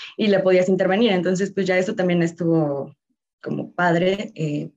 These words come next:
todo el proceso de jugar con la película también, que te la escanearan y te la dejaran bonita.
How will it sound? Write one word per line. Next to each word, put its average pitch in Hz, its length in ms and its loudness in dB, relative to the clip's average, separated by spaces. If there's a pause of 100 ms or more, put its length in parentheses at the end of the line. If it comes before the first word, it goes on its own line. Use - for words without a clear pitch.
(160)
todo 160 140 0
el 165 100 0
proceso 147 840 -8
de 143 380 -12 (680)
jugar 165 340 -2
con 147 300 0
la 139 120 -6
película 196 840 0
también, 180 520 0
que 175 80 -8
te 156 140 -4
la 143 100 -2
escanearan 180 640 0
y 165 60 0
te 156 100 -6
la 139 80 -4
dejaran 151 360 -4
bonita. 175 640 -4